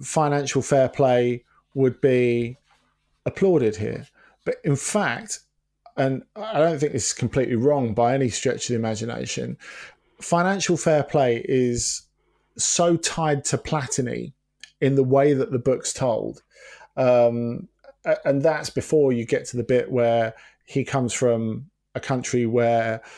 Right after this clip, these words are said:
um, ult-, ultra free market capitalism is n-, not really entirely embraced or,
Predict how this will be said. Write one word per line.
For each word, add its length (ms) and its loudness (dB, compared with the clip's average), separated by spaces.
um, 460 0
ult-, 320 -2
ultra 320 -2
free 180 2
market 340 0
capitalism 680 0
is 320 -4
n-, 200 -8
not 280 2
really 480 2
entirely 520 0
embraced 680 2
or, 400 4